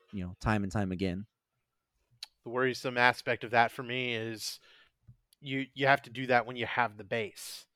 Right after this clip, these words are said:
Speaker 1: Exactly.
Speaker 2: of players. You can't just go out and willy-nilly try to fix the roster, right? You have to build the fringes first.
Speaker 1: Yep.
Speaker 2: Then you have to fix it with those, you know, complete it with those big free agent signings. It can't be two free agents because this is what the Phillies are.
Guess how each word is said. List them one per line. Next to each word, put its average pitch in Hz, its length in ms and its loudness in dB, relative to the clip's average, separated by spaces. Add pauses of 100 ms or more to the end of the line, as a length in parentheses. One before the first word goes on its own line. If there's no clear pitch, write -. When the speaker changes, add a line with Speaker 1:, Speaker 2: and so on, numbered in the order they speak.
(200)
Speaker 1:
Exactly. 101 520 -2
Speaker 2:
of 117 160 -6
players. 107 460 0
You 110 80 -12
can't 120 440 -6
just - 280 -8
go 123 200 2
out 117 240 6
and 110 180 -8
willy-nilly 117 480 -2
try 123 140 -4
to 104 60 -2
fix - 440 -2
the 113 120 -8
roster, 107 600 -4 (420)
right? 117 140 0
You 117 100 -4
have 127 120 -4
to 127 80 -6
build 139 300 2
the 127 60 -8
fringes 135 580 -2
first. - 640 -2 (380)
Speaker 1:
Yep. 113 80 -6
Speaker 2:
Then 147 220 6
you 127 140 0
have 127 140 2
to - 100 -14
fix - 340 0
it 120 100 -6
with 123 160 -8
those, 117 260 -2
you 131 100 -4
know, 107 100 -4
complete 151 540 -2
it 123 100 2
with 123 140 -8
those 127 180 -2
big 127 220 -2
free 127 200 -2
agent 110 220 -4
signings. 110 600 -6 (280)
It 127 100 -4
can't 135 320 2
be 120 380 -2 (460)
two 175 160 0
free 135 260 2
agents 117 440 0
because 139 280 0
this 139 140 -2
is 131 80 -10
what 131 100 -8
the - 60 -8
Phillies 160 360 6
are. 95 200 -6